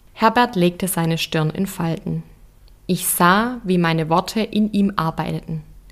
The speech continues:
Etwas unruhig verlagerte er sein Gewicht von einem Fuß auf den anderen. Schließlich sah er mich an,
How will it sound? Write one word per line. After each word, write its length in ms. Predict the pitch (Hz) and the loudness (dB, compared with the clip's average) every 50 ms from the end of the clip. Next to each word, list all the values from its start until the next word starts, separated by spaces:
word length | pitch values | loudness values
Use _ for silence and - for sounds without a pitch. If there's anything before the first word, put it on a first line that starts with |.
| - - - - - - - _ 175 | -20 -20 -20 -20 -20 -20 -12 _ -6
Etwas 340 | 175 - - 160 165 - - | -6 -2 -2 -2 -2 -2 -4
unruhig 600 | - 180 196 220 226 226 240 240 240 247 247 247 | -4 0 0 0 0 2 2 2 2 2 0 -4
verlagerte 680 | - - 160 156 156 156 160 180 - 202 180 185 - - | -6 -4 -4 0 2 2 2 2 0 0 -2 -2 -2 0
er 160 | - 180 180 | -2 -2 -2
sein 260 | - 185 180 180 165 | -2 -2 -2 -2 -2
Gewicht 560 | 165 156 147 170 208 220 - - - - - - | -2 -2 -2 -2 -4 -4 -6 -12 -16 -18 -20 -20
von 240 | - - - - - | -10 -8 -8 -4 -2
einem 320 | 160 156 165 170 185 196 190 | -2 0 0 2 0 -2 -2
Fuß 560 | - - 190 190 202 196 202 - - - - - | -2 -4 -2 -2 -2 -2 -4 -8 -12 -14 -8 -8
auf 100 | - - | -8 -8
den 180 | - - 180 - | -6 -8 -6 -4
anderen. 520 | 165 156 156 156 160 151 170 165 165 165 165 - - - - - - - - - - - | -2 -2 -2 -4 -4 -6 -6 -6 -6 -8 -10 -14 -20 -20 -20 -20 -20 -20 -20 -20 -20 -12
Schließlich 640 | - - - 202 220 254 262 - - 285 277 277 - | -10 -6 0 2 2 2 2 0 -2 -2 -2 -2 -2
sah 220 | - 190 185 180 | 0 0 2 2
er 100 | - 190 | 2 0
mich 240 | 180 170 165 170 - | 0 0 -2 -2 -2
an, 380 | - 160 165 180 208 247 262 | -2 0 0 0 0 -2 -4